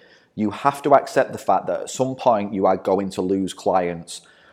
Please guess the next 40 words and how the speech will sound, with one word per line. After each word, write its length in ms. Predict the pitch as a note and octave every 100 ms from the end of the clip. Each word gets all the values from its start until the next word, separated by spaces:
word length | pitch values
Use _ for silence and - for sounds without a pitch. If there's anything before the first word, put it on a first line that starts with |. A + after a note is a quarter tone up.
| _ -
But 100 | -
the 100 | G2
reality 460 | G#2+ A#2+ C#3 C3+ C#3+
is, 120 | A#2
is 100 | G2
that 180 | G2 -
how 260 | - C3
you 240 | C#3 B2+ A#2
handle 600 | - C3+ C#3 A#2+ G#2 D#2+
that 360 | D#2 E2 G2 - _ -
can 220 | G#2 G#2
make 300 | G2+ G2+ -
or 160 | F#2+ E2+
break 420 | F#2 F#2+ F#2+ G2
you 220 | G2 F#2
and 100 | F#2
your 200 | F2+ F#2
business. 640 | G2 F2+ F#2+ F2 - - _ _ -
Um, 400 | F#2+ F#2 F#2 F#2 - -
you 100 | F#2+
know, 260 | F#2 F2+
it 160 | G#2 A2
is 200 | A2 -
something 320 | G#2+ G2+ G2+
that 120 | F#2+
people 300 | - F#2+ -
take 280 | F#2+ F#2+ F#2
very 200 | F#2 F2+
personally, 680 | - G2+ A2+ - C3 C3+ C#3 - _ _ _ _ _ _ -
but 120 | A2+
they 80 | G2
don't 320 | A2+ G#2+ G#2+
then 260 | G#2 G#2
use 340 | G2 A2+ A2 G#2
that 360 | G2 F#2 F#2+ -
as 140 | G2+
an 100 | G2
opportunity 640 | F#2 - - G2 F#2+ F#2+
for 140 | F2+ F#2
growth. 680 | E2 F2 F#2+ B2+ C3+ -